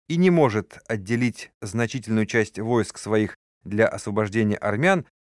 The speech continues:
Ория подал предложение, чтоб послано было двадцать пять тысяч войска, составленного из казаков и черкесов.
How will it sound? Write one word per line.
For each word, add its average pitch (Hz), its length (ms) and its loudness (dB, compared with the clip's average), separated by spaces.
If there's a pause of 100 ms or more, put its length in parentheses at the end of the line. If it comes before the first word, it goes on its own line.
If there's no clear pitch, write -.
(280)
Ория 190 340 6
подал 160 480 2 (160)
предложение, 131 800 2
чтоб - 320 -2 (300)
послано 151 440 2
было 139 260 4
двадцать 160 500 2
пять 101 400 2 (120)
тысяч 110 340 -4
войска, 98 480 0 (260)
составленного 113 680 0
из - 260 -8
казаков 104 600 0 (280)
и 135 220 -4
черкесов. - 800 -4